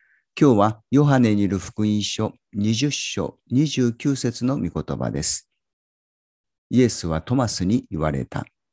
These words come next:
「あなたは私を見たので信じたのか。見ないで信じる者は幸いである。」弟子たちはイエスこそキリストであり、イスラエルの王、そして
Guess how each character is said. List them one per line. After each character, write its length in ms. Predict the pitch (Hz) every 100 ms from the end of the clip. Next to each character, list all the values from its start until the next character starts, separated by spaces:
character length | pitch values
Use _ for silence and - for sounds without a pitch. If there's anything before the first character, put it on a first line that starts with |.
| _ _ -
「あ 100 | 98
な 100 | 104
た 160 | 98
は 240 | 90 90 -
私 460 | - 90 139 139 147
を 60 | 139
見 100 | 160
た 140 | 143
の 160 | 113 101
で 100 | 135
信 260 | - 110
じ 140 | 92 85
た 140 | 71
の 160 | 57 55
か。 260 | - - - _ _ _ _ -
見 180 | 104 117
な 140 | 98
い 100 | 90
で 140 | 82
信 260 | 85 - 104
じ 100 | 98
る 80 | 92
者 280 | 82 85 80
は 220 | 101 139 _
幸 500 | - - 85 92 90
い 80 | 92
で 160 | 113
あ 100 | 95
る。」 220 | 80 - _ _ _ _ _ _ _ _ _ _ _ _ _ _ _ _ _ _ -
弟 100 | 120
子 80 | -
た 100 | 180
ち 140 | 170
は 140 | 117 95
イ 120 | 120
エ 80 | 175
ス 80 | -
こ 160 | 117
そ 160 | 110 95
キ 160 | -
リ 100 | 127
ス 100 | 139
ト 120 | - 127
で 160 | 120
あ 60 | 117
り、 160 | 98 - _ _
イ 80 | -
ス 160 | 95 135
ラ 180 | 131
エ 60 | 127
ル 120 | 104
の 280 | 95 90 -
王、 240 | 113 92 - _ _
そ 140 | -
し 80 | 151
て 240 | - 110